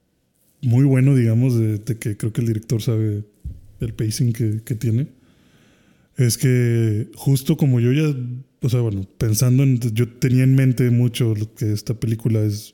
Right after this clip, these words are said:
de Knives Out, sobre todo por el subtítulo. Eh, conforme iba avanzando, que ya te dicen de que no, pues que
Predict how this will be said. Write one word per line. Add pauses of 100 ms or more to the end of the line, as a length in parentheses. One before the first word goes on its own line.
(300)
de
Knives
Out, (1300)
sobre
todo
por
el
subtítulo. (280)
Eh, (680)
conforme
iba
avanzando, (160)
que
ya
te
dicen
de
que
no,
pues
que